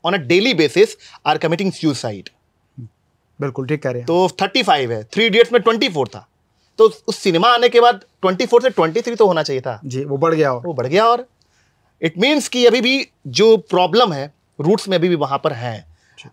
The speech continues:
Speaker 1: तो मुझे लगा कि मुझे आगे आना होगा, क्योंकि मैं उस स्टेज से क्या हो चुका हूँ, क्रॉस कर चुका हूँ।
Speaker 2: जी।
Speaker 1: तो मुझे, मैं हेल्प कर सकता हूँ वैसे बच्चों को, क्योंकि अगर कोई भी कॉम्पिटिटिव एग्जाम हो या एकेडमिक एग्जाम हो,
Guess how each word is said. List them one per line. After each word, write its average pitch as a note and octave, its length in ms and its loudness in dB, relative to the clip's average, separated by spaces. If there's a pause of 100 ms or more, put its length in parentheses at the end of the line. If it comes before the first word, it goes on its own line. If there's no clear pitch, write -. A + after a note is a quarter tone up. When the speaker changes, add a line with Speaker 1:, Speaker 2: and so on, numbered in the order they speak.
Speaker 1:
तो G3 60 0
मुझे C#3+ 260 -2
लगा G#3 240 2
कि G#3 300 -4
मुझे D#3 320 0
आगे D#3+ 340 0
आना E3 200 0
होगा, C#3 260 -2
क्योंकि D#3+ 260 -6
मैं D#3+ 120 0
उस D#3 140 -6
स्टेज D#3 200 -4
से D3+ 120 -6
क्या C#3+ 140 -2
हो B2+ 180 -4
चुका B2 200 -8
हूँ, C#3+ 220 -12 (460)
क्रॉस A3+ 260 0
कर D#3+ 140 0
चुका B2 240 -6
हूँ। G#2 320 -12
Speaker 2:
जी। A#2 240 -18 (180)
Speaker 1:
तो - 60 2
मुझे, E3+ 300 2
मैं A3 120 0
हेल्प A3 280 -2
कर G3+ 80 0
सकता E3+ 280 -2
हूँ D3 60 0
वैसे C#3+ 180 -2
बच्चों A#2 300 -10
को, G2+ 180 -16 (280)
क्योंकि F3+ 220 -2
अगर F#3 320 2
कोई G3 220 2
भी G3 120 -2
कॉम्पिटिटिव F3+ 480 -2
एग्जाम C#3 300 -2
हो A3+ 280 -14
या E3 240 0 (100)
एकेडमिक E3+ 400 0
एग्जाम B2+ 340 -2
हो, C#3+ 200 -10